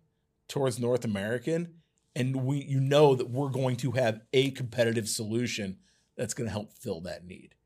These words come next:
And it, it makes it, it makes it easier. I don't say easier, but it, it, it, it's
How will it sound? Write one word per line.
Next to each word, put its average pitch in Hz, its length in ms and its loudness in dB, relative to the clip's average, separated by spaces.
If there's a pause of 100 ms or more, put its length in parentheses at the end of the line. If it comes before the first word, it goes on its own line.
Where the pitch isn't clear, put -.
(120)
And 127 120 0
it, 131 160 -4
it 156 140 6
makes 170 340 2
it, 185 160 4 (520)
it 131 120 0
makes 170 260 2
it 214 60 -8 (260)
easier. 135 640 -2
I - 80 -12
don't 196 80 -4
say 135 160 -4
easier, 113 320 -4
but 127 220 -2
it, - 100 -6
it, 127 340 -4 (600)
it, 123 260 -2
it's - 260 -4